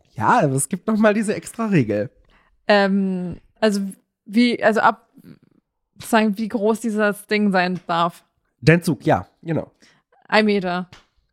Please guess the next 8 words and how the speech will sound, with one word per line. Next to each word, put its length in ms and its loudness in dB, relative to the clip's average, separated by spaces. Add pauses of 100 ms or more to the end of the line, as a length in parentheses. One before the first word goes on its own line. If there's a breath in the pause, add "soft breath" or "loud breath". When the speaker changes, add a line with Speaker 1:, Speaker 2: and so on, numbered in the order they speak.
(300)
Speaker 1:
Nein. 800 2 (300)
Speaker 2:
Was? 720 0 (260)
Speaker 1:
Sieben. 680 2 (300)
Speaker 2:
Warum 360 2
denn 220 2
sieben? 600 -2
Speaker 1:
Ja, 200 0
weil 160 -2